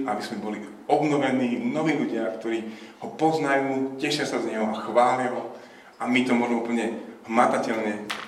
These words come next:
hmatateľne za-, zažívať. Takže, začiatok bohoslúžieb, keď je tu, keď tu svieti text,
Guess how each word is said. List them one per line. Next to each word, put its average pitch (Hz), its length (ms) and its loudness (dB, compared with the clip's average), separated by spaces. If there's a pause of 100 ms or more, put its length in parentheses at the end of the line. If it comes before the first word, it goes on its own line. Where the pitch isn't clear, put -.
(340)
hmatateľne 120 500 -2
za-, 107 160 -6
zažívať. 110 680 -2 (1040)
Takže, 107 480 2 (880)
začiatok 147 480 -4
bohoslúžieb, 113 720 -2 (1400)
keď 104 320 -2 (960)
je - 80 -16
tu, 120 80 -14
keď - 320 -6
tu 123 160 -4
svieti 131 320 2
text, - 400 2